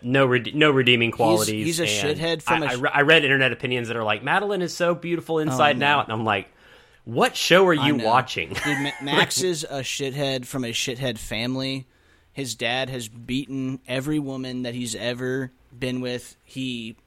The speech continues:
Speaker 2: tried to kill Max's mom with a car while drunk, like,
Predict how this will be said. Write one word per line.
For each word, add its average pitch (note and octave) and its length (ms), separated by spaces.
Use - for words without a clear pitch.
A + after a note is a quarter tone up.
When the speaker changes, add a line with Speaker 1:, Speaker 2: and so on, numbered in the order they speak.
Speaker 2:
tried C3+ 400
to C#3 100
kill C3+ 600
Max's B2+ 440
mom A2+ 380
with A2+ 100
a A#2+ 60
car A#2 580
while A#2 180
drunk, A2+ 540
like, G#2+ 400